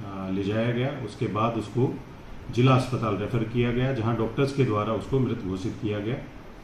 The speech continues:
इस बदमाश की पहचान जो है वो अनुज प्रताप सिंह son of धर्म, अ, धर्मराज सिंह,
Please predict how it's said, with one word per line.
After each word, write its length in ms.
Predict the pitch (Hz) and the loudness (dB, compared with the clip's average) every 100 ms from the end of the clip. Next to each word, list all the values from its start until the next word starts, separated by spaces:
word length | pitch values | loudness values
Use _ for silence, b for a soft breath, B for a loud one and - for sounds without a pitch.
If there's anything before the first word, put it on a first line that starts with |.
| B B B - - - | B B B -20 -20 2
इस 320 | 147 175 - 123 | 6 6 6 4
बदमाश 400 | 120 131 143 - | 8 8 8 4
की 100 | 143 | 4
पहचान 460 | 127 117 143 143 | 4 4 4 6
जो 120 | 135 131 | 6 6
है 140 | 131 | 6
वो 300 | 135 131 - | 6 4 4
अनुज 240 | 127 143 - | 4 6 4
प्रताप 360 | 113 104 117 | 0 0 0
सिंह 220 | - 131 | 2 0
son 100 | 127 | 2
of 220 | 110 113 95 | 0 0 -2
धर्म, 200 | 101 104 | -2 -4
अ, 600 | 101 123 107 101 98 92 | -4 -6 -6 -6 -6 -2
धर्मराज 440 | 107 117 117 117 | 2 4 4 2
सिंह, 280 | - 151 | 0 0